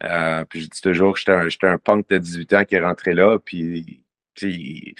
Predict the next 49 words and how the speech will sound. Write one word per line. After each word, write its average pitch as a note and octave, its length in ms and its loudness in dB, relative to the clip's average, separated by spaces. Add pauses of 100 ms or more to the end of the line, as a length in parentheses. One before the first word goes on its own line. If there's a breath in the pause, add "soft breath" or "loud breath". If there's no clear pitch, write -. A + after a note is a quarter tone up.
(280 loud breath)
il F2+ 80 -2
y - 20 4
avait F#2+ 120 4
une G2 80 2
certaine G2+ 460 0
façon G2+ 440 2
de G2+ 60 2
nous F#2 260 0
a-, F2+ 140 4
de - 40 -10
nous F#2 200 -6
faire F#2+ 200 2
apprendre F#2+ 320 0
l'humilité, F#2 540 -2
puis F2 180 -14
le, E2 200 -6
le, E2 280 -18
le, E2+ 160 -20
le, F2 260 -20
le F2 100 -20
travail, F#2+ 640 2 (480)
et E2 500 -8
puis F2 160 -12 (380)
tu - 100 -12
commences F#2+ 400 2
bien F#2+ 160 0
à G2+ 40 2
se - 100 -6
préparer. F#2 580 0 (840)
Puis - 80 -16
c'est G2 100 -2
toutes A#2 160 0
des G2+ 120 4
leçons F#2+ 300 2
encore G2+ 300 2
aujourd'hui, F2 400 -4
là, F2+ 100 -4
quand F2 240 -6
en, F#2 120 -4
en F2+ 160 -4
tant F#2 160 -2
qu'entraîneur, F2+ 640 -4
j'essaie F2 340 -10
de, D#2+ 280 -10
de, D#2+ 120 -20
d'imiter E2 380 -14
ce - 100 -10
qu'il - 100 -18
faisait. - 300 -6